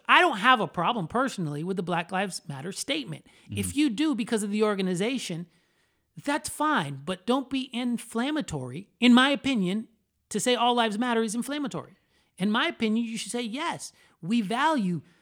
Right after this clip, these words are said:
Speaker 1: the lives of our African Americans who are being oppressed, who are being hurt, who are being downtrodden."
Speaker 2: Mm-hmm.
Speaker 1: That's a beautiful way to say it without, you know,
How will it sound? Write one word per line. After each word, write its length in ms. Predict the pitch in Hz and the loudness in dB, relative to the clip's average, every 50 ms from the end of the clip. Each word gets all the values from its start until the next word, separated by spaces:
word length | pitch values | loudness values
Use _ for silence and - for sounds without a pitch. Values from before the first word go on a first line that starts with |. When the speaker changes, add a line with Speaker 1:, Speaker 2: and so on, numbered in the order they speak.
| _ _ | _ _
Speaker 1:
the 120 | _ 196 208 | _ -4 -2
lives 340 | 214 240 277 311 294 226 190 | 0 0 2 2 0 0 0
of 100 | 202 180 | 2 2
our 100 | 220 214 | 2 2
African 420 | 202 233 233 - 247 185 - 220 | 2 -2 -4 -6 -8 -6 -4 -2
Americans 540 | 220 208 220 247 269 262 233 - - 240 240 | -2 -2 -2 -2 -2 -4 -4 -4 -4 -4 -4
who 100 | - 214 | -2 0
are 80 | 220 214 | 0 0
being 220 | 185 220 226 233 226 | 0 -2 -2 -2 -4
oppressed, 460 | 226 - - 262 269 208 - - - | -6 -6 -8 -8 -8 -8 -10 -8 -6
who 80 | 202 | -4
are 60 | 190 190 | -4 -2
being 180 | 185 208 202 | -2 -4 -4
hurt, 320 | 170 - 269 302 240 - - | -4 -4 -4 -4 -4 -6 -4
who 100 | - 202 | -4 -4
are 100 | 196 190 | -2 -2
being 260 | 185 220 226 214 196 | -2 -2 -2 -2 0
downtrodden." 680 | 170 196 214 269 320 294 - - 170 147 123 113 - - _ | 0 2 2 2 0 -2 -2 -4 -4 -4 -4 -8 -14 -14 _
Speaker 2:
Mm-hmm. 180 | - 110 104 107 107 - - | -8 -6 -6 -6 -8 -8 -6
Speaker 1:
That's 200 | 254 269 - - | -6 -4 -2 -2
a 40 | 254 | -2
beautiful 520 | 202 202 254 311 349 349 285 - 285 240 | -2 -2 2 2 2 2 2 0 0 2
way 120 | 220 311 294 | 2 2 2
to 80 | 294 | 0
say 240 | - - 240 262 247 | -2 -2 -4 -4 -4
it 120 | 190 151 - - | -4 -6 -6 -6
without, 460 | 185 196 190 220 220 214 208 196 - _ _ _ _ _ _ _ _ _ _ _ _ _ _ _ _ _ | -4 -2 0 0 0 0 0 -2 -6 _ _ _ _ _ _ _ _ _ _ _ _ _ _ _ _ _
you 140 | - 247 226 | -2 -2 0
know, 200 | 165 165 185 - | 0 -2 -4 -8